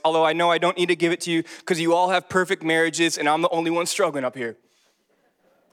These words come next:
Okay, so, like, we're in a heated argument, right? This doesn't happen often with my wife, actually. Um, but when it does, this is what happens, like, being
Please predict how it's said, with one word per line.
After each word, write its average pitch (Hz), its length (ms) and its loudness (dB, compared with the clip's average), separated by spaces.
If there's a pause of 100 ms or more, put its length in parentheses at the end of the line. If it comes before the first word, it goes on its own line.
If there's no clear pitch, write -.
(1200)
Okay, 135 180 -4
so, 135 180 -6
like, 127 140 0
we're 131 160 -2
in 143 140 -2
a - 20 -4
heated 135 320 -4
argument, 131 400 -2
right? 131 260 -2 (720)
This - 140 -6
doesn't 147 200 -2
happen 127 220 0
often 117 160 0
with 113 100 -10
my 113 100 -2
wife, 113 240 -2
actually. 107 360 -8 (1000)
Um, 117 500 0 (180)
but 131 240 -4
when 139 160 -2
it 135 120 -4
does, 117 560 -4 (320)
this 131 280 -6
is 123 80 -12
what 120 120 -4
happens, 123 520 -4
like, 113 200 -4
being 120 300 -6